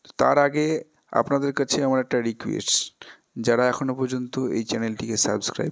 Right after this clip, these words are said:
করেননি, তারা অবশ্যই চ্যানেলটিকে সাবস্ক্রাইব করবেন। আর আপনি যদি নতুন হন এই চ্যানেল, এই চ্যানেলে, তাহলে অবশ্যই সাবস্ক্রাইব করবেন আর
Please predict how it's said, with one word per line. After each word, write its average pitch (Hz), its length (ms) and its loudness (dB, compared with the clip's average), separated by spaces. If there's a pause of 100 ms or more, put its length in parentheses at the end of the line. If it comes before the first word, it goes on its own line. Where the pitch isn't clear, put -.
করেননি, 110 580 -2 (360)
তারা 113 260 0
অবশ্যই 117 440 0
চ্যানেলটিকে 113 400 -4
সাবস্ক্রাইব 110 540 0
করবেন। 127 440 -6 (340)
আর 113 140 -4
আপনি 117 280 -2
যদি 110 180 0
নতুন 107 360 -4
হন 127 300 -4
এই 120 180 -4
চ্যানেল, 113 500 -4 (160)
এই 123 140 -2
চ্যানেলে, 113 480 -4
তাহলে 123 340 -2
অবশ্যই 120 600 0
সাবস্ক্রাইব 143 520 0
করবেন 143 360 -2 (420)
আর 117 140 2